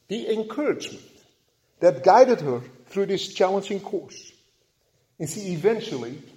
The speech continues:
succeeded. Our opening hymn this morning, How Firm a Foundation, depicts this very well. "When through the deep waters I call you to go,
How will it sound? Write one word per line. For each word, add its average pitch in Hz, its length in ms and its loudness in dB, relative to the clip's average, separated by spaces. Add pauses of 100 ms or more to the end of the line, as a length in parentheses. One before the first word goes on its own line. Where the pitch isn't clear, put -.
(140)
succeeded. - 640 -10 (2500)
Our 214 200 2
opening 330 400 6
hymn 233 240 2
this 143 180 -6
morning, 127 460 -12 (180)
How 175 140 4
Firm 269 400 2
a 277 80 4
Foundation, 165 680 0 (640)
depicts 214 580 -6
this 147 260 -6
very 180 240 4
well. 180 260 0 (1400)
"When 170 200 4
through 269 340 4
the 339 120 8
deep 294 240 4
waters 156 640 2 (1300)
I 151 140 4
call 190 340 6
you 254 140 -2
to 269 80 -2
go, 185 340 2